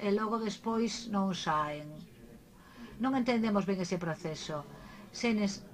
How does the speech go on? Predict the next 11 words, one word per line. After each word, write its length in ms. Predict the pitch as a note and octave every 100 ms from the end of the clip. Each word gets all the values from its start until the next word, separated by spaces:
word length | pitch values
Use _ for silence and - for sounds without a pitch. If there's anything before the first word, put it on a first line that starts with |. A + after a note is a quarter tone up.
| -
coméntanos 800 | A#3 C4+ D#4 D4+ C4 A3+ G3+ -
os 140 | F#3+
últimos 420 | A3 G3 G3+ F#3+ F#3
avances 480 | F#3 F#3+ F3 F#3+ F3+
para 160 | F#3 F#3
intentar 400 | F3 F3 F#3 F3
comprender 400 | F3 E3+ E3+ F3
esta 320 | E3+ E3 -
caixa 340 | D#3 D#3+ D#3 D3+
negra. 420 | D3 C#3+ D3 D#3 - - - - - - - - - - - - - - - - - - -
Efectivamente, 1120 | G#3+ A#3 - A#3+ F#3+ D#3+ D#3 D#3 - D3+